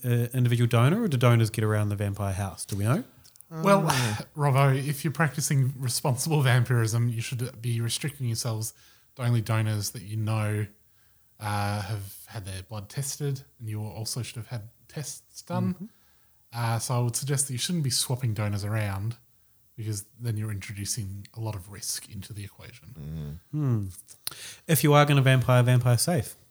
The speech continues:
Speaker 3: Yeah. I, um, one thing that comes to my mind when I was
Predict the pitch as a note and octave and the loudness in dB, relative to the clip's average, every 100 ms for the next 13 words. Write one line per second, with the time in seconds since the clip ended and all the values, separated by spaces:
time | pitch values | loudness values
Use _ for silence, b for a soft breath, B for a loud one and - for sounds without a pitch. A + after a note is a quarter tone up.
0 | _ _ D#3+ B2 - _ _ _ b b | _ _ -2 -2 -4 _ _ _ b b
1 | b b b C#3 D3+ D3+ C#3+ C#3 A2+ D3+ | b b b 0 4 4 4 2 0 2
2 | F3 G#3+ F#3 D3+ - - D3 C3+ B2+ G#2+ | 2 2 4 2 -2 -8 -2 0 2 2
3 | A2 A2+ A#2+ A#2+ A2+ A2 A2 G#2+ G#2 - | 4 4 4 4 2 2 2 2 0 -2
4 | - | -4